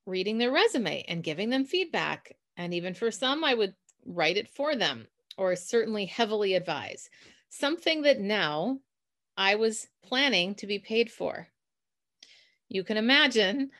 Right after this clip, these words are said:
I had some surprised friends, one in particular that I remember vividly because I was terrified to set this boundary with her and essentially say no, that I wasn't gonna do it for free. So here's what I did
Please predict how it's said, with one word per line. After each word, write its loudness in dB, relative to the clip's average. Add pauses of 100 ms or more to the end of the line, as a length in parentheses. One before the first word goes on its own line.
(340)
I 4
had 2
some -6
surprised 0
friends, 0
one -4
in -2
particular 4
that 4
I 4
remember 0
vividly 2
because -2
I 2
was -2
terrified 2 (640)
to 4 (200)
set 0
this -2
boundary 0
with -4
her -2 (140)
and 0
essentially -4 (500)
say 0
no, 2 (140)
that 0
I 4
wasn't 0
gonna -4
do -4
it -4
for -8
free. -2 (840)
So 0
here's 2
what 2
I 4
did -2